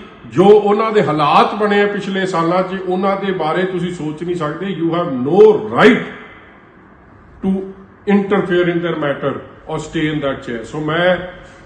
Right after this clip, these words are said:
ਅਪੀਲ ਕਰਦਾ, ਔਰ ਜਿਹੜੇ ਅਫਸਰ ਤੁਹਾਡੇ ਇਸ਼ਾਰੇ ਤੇ ਉਹਨਾਂ ਨੂੰ ਤੰਗ ਪਰੇਸ਼ਾਨ ਕਰ ਰਹੇ ਕਿ ਪ੍ਰੂਵ ਕਰੋ, ਭਾਈ ਇਹ ਕੋਈ ਕੰਮ ਹੈ?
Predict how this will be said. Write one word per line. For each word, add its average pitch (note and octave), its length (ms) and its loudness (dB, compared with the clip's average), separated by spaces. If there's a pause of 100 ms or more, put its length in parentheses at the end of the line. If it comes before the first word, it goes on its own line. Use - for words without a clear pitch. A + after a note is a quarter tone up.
(240)
ਅਪੀਲ F#3+ 420 2
ਕਰਦਾ, F3+ 480 2 (600)
ਔਰ A#2 160 -8
ਜਿਹੜੇ F3 440 2
ਅਫਸਰ G#3 280 2
ਤੁਹਾਡੇ F3 380 0
ਇਸ਼ਾਰੇ E3 420 2
ਤੇ F3+ 140 0
ਉਹਨਾਂ F3+ 240 2
ਨੂੰ F3 140 0
ਤੰਗ D#3+ 240 -4
ਪਰੇਸ਼ਾਨ E3 480 -2
ਕਰ D#3 180 -2
ਰਹੇ F3 180 -2
ਕਿ F3 140 -6
ਪ੍ਰੂਵ F#3 460 -2
ਕਰੋ, F3 440 0 (800)
ਭਾਈ D3+ 300 -2
ਇਹ F#3 120 0
ਕੋਈ F#3+ 160 -6
ਕੰਮ C3 360 -6
ਹੈ? B3+ 80 -6